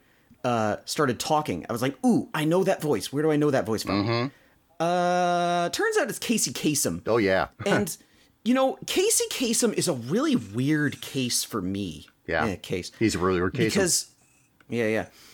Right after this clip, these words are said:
Speaker 1: Because I don't know why this is in an era where everybody is, you know, like, Kristen Schaal is in all kinds of cartoons and,
Speaker 2: Mm.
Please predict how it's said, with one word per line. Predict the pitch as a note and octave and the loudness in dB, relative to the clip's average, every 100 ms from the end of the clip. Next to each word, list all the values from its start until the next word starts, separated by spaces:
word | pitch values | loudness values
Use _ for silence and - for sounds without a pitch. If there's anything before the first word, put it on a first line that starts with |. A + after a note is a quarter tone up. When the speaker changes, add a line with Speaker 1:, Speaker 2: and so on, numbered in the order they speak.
| - _ - | -20 _ -6
Speaker 1:
Because | A#3+ A#3+ C4 - - _ _ _ _ _ _ _ _ - | -4 0 2 0 -4 _ _ _ _ _ _ _ _ -2
I | G4+ A#4 | 2 4
don't | B4+ E4 | 4 4
know | C4+ F3+ | 2 0
why | B2+ B2+ C#3+ G3+ | -2 0 2 2
this | A3 D#3 C#3+ - - | 2 2 2 0 -2
is | A#2+ F2 - - - - _ _ _ _ _ | -2 -2 -2 -4 -6 -10 _ _ _ _ _
in | F3 | 2
an | E3+ F3 | 2 2
era | F#3+ G#3 G#3 G#3 | 2 4 4 4
where | D3 C#3+ D3 C#3+ C#3 - _ _ _ _ _ _ _ _ _ _ _ _ _ _ _ - - - | 2 2 2 4 2 -2 _ _ _ _ _ _ _ _ _ _ _ _ _ _ _ -20 -12 0
everybody | G3 F#3 A3 E3+ F#3+ F#3 F#3 - _ _ | 0 2 0 2 0 0 -6 -12 _ _
is, | F3 E3 G3 | 0 0 0
you | G#3+ | 2
know, | B2+ C3 | 2 0
like, | D#3+ C3+ - - _ _ _ - - | 2 0 0 -12 _ _ _ -20 -10
Kristen | - C#3 D3+ B2+ | -4 -2 0 0
Schaal | - E3+ D#3+ A#2+ F#2+ | 2 4 4 4 0
is | G2 | 0
in | A#2+ | 0
all | C3 C#3 | 2 2
kinds | - C3 D#3+ A#2+ F#2+ | 0 0 2 2 0
of | E2+ | -4
cartoons | A#2 F#2+ - F#2 B1+ G1+ - - - | -2 -2 -2 -4 -4 -4 -2 -2 -2
and, | G2 F2 C2 | 0 2 2
Speaker 2:
Mm. | - | 0